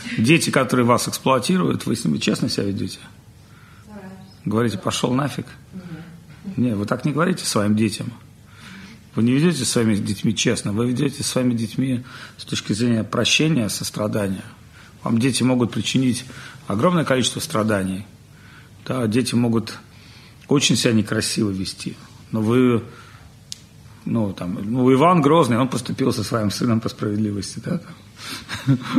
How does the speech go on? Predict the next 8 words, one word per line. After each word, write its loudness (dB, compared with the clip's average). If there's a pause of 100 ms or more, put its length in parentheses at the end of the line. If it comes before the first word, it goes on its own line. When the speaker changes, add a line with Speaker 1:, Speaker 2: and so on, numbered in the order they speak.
Speaker 1:
<laughs> -16
убил 4
его. 0
<laughs> 0
Ну 2
вот. 2 (320)
Но 2
вы 2